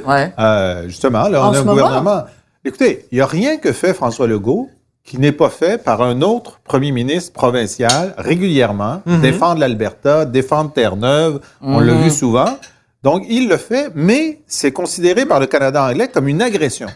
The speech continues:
Speaker 2: Et là,
Speaker 1: Oui.
Speaker 2: on se, on mange ensemble
Speaker 1: Mhm, mhm.
Speaker 2: la veille du dépôt du projet de loi sur la laïcité,
Speaker 1: Ah oui, moi, j'ai
Speaker 2: qui
Speaker 1: tellement
Speaker 2: va
Speaker 1: hâte.
Speaker 3: Mm.
Speaker 2: déclencher une réaction de rejet du Québec,
Speaker 1: Oh, c'est clair.
Speaker 2: euh, qu'on n'aura pas vu depuis la Charte et ensuite,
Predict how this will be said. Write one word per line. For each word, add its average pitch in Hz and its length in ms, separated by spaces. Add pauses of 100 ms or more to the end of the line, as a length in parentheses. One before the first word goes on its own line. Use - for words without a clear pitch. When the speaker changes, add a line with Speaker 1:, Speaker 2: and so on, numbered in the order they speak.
Speaker 2:
Et 117 80
là, 160 240
Speaker 1:
Oui. 165 220 (240)
Speaker 2:
on 110 120
se, 120 300
on 101 180
mange 131 240
ensemble 151 540
Speaker 1:
Mhm, 151 160
mhm. 110 60
Speaker 2:
la 113 100
veille 156 460
du 101 180
dépôt 127 420
du 107 140
projet 123 260
de 113 60
loi 143 160
sur 147 160
la 107 140
laïcité, 95 500
Speaker 1:
Ah 135 160
oui, 139 120
moi, 139 140
j'ai 143 160
Speaker 2:
qui 147 160
Speaker 1:
tellement 139 240
Speaker 2:
va 170 200
Speaker 1:
hâte. 143 120 (140)
Speaker 3:
Mm. 220 80
Speaker 2:
déclencher 160 920 (1120)
une 135 220
réaction 208 960
de 135 120
rejet 185 560
du 123 160
Québec, 151 440
Speaker 1:
Oh, 135 100
c'est 123 160
clair. 143 560
Speaker 2:
euh, - 40 (360)
qu'on 143 120
n'aura 156 340
pas 175 160
vu 160 240
depuis 156 500
la 120 160
Charte 175 320
et 147 80
ensuite, 147 320